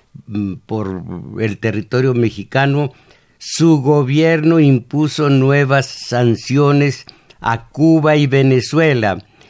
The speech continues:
y su asesor de seguridad nacional, John Bolton, catalogó a ambas naciones junto con Di-, Nicaragua como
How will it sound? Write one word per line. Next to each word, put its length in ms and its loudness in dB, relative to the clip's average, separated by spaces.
y 420 0
su 300 -4
asesor 640 -2
de 100 0
seguridad 580 -2
nacional, 680 -2
John 380 -6
Bolton, 580 -4
catalogó 1000 -2
a 260 0
ambas 360 0
naciones 720 -2
junto 440 -4
con 280 -6
Di-, 120 -8
Nicaragua 1000 -4
como 600 0